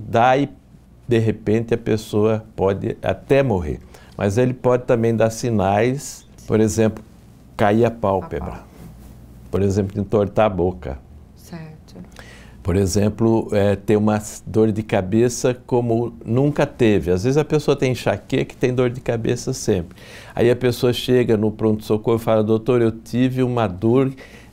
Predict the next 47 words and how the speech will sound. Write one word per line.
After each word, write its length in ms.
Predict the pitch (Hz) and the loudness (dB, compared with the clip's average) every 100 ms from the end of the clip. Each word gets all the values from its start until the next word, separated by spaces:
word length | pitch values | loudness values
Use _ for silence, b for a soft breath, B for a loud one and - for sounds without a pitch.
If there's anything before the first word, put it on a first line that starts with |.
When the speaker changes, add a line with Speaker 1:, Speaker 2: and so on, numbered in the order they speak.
| - - | -14 -6
Speaker 1:
muito 920 | 120 131 139 143 156 165 170 - 160 | 0 4 4 6 6 4 2 2 0
Speaker 2:
Muito. 20 | |
Speaker 1:
mais 400 | 143 143 139 - | 2 2 2 0
forte 360 | - 127 131 131 | 0 2 2 0
do 120 | 123 | -2
que 100 | 135 | 0
eu 80 | 127 | -2
tenho 460 | - 117 117 117 | 0 2 2 2
Speaker 2:
E 60 | 107 | 0
ela 220 | 208 220 | 2 2
é 100 | 226 | 4
uma 140 | 226 226 | 4 4
dor 20 | |
Speaker 1:
normalmente." 280 | 247 262 - | 4 2 0
Speaker 2:
bem 180 | 277 | -2
forte 400 | 370 262 269 269 | -2 -2 -2 -4
mesmo. 280 | 277 196 147 | -8 -6 -2
Speaker 1:
E 40 | 87 | -2
é 60 | |
uma 140 | 90 92 | 0 -2
dor 200 | 95 95 | -2 -4
bem 220 | 98 104 | -2 -4
forte. 600 | - 80 78 73 - - - - - B B | -6 -8 -8 -12 -20 -20 -20 -20 -20 B B
E 100 | 101 | 0
aí 200 | 98 107 117 | 2 4 2
a 40 | |
pessoa 380 | 117 110 - 110 | 0 -2 0 -2
fica 320 | 110 110 113 | 0 -2 -2
com 120 | 110 | -2
uma 120 | 107 107 | -2 0
coisa 220 | 110 110 | -2 -2
que 60 | 113 | -2
a 40 | |
gente 180 | 104 107 | -4 -4
chama 220 | 113 107 | -2 -2
rigidez 640 | 101 107 104 95 101 107 | 0 -2 -2 0 0 0
de 100 | 107 | 0
nuca. 420 | 107 98 98 - - B B B | 0 0 -4 -8 -20 B B B
O 40 | - | -4
pescoço 560 | - 98 - 104 98 - | 0 0 0 -2 -2 -2
fica 240 | 117 - | -2 -2
duro. 480 | 110 120 120 87 71 - - - - - B B | 0 0 0 0 -4 -14 -20 -20 -20 -20 B B
Então, 440 | 85 90 107 113 B B B | -4 0 2 0 B B B
você 300 | 104 95 - | -2 0 0
vai 180 | 107 117 | 2 2
fazer 380 | 117 113 98 107 | 2 0 2 0
assim, 560 | 95 - - 147 117 | 0 -2 -2 0 0